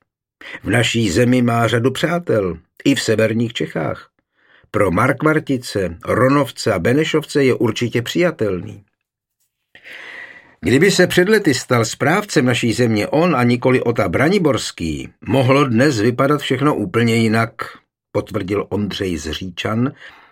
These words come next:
jeden z nejmocnějších spojenců Vítkovců. To by byla dobrá volba,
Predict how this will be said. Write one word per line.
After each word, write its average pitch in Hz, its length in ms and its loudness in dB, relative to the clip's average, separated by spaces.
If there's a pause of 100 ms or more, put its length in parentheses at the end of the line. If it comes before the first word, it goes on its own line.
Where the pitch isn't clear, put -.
(120)
jeden 98 420 -2
z 80 160 -4
nejmocnějších 113 920 -2
spojenců 104 720 -2
Vítkovců. - 680 -12 (1400)
To 135 140 4
by 156 140 4
byla 175 500 4 (280)
dobrá 180 440 2
volba, 87 500 0